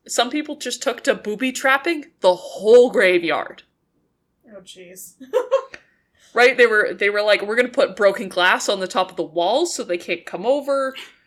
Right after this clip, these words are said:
Speaker 1: There's, like, spring-loaded weaponry.
Speaker 2: Really?
Speaker 1: Yeah. And this actually brings me to my favorite anti-resurrectionist product, which is the coffin torpedo.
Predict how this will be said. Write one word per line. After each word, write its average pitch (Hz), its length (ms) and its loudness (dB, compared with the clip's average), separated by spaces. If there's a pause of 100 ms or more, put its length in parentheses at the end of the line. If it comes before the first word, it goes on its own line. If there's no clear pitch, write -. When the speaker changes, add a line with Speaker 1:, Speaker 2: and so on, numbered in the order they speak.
Speaker 1:
There's, 190 480 -2
like, 170 520 -6
spring-loaded 214 1080 -2
weaponry. 254 760 -4 (200)
Speaker 2:
Really? 240 400 -12 (800)
Speaker 1:
Yeah. 220 380 0 (200)
And 214 220 -2
this 285 140 -4
actually 269 260 0
brings 220 300 -4
me 214 80 -14
to 208 340 -10
my 214 200 -4
favorite 226 760 -2 (300)
anti-resurrectionist 180 1040 0
product, 202 560 -4 (400)
which 240 200 -6
is 277 160 -8 (800)
the 302 80 -6
coffin 302 480 -2
torpedo. 190 720 -2